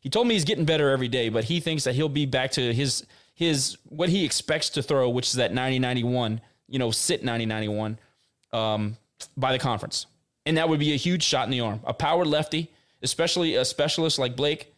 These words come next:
throws strikes. Uh, he's aggressive. We need that. We need it desperately. Uh, also,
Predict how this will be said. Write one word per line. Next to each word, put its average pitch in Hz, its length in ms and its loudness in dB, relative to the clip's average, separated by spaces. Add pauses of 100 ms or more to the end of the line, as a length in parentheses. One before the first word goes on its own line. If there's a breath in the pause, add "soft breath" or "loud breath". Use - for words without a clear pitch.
(320)
throws 139 200 2
strikes. - 580 -2 (200)
Uh, 120 160 0
he's 135 240 0
aggressive. 131 580 -2 (140)
We 143 140 -2
need 139 220 0
that. 117 220 -2
We 139 120 0
need 143 160 2
it - 180 -2 (160)
desperately. 127 500 -4 (480)
Uh, 123 140 0
also, 143 580 2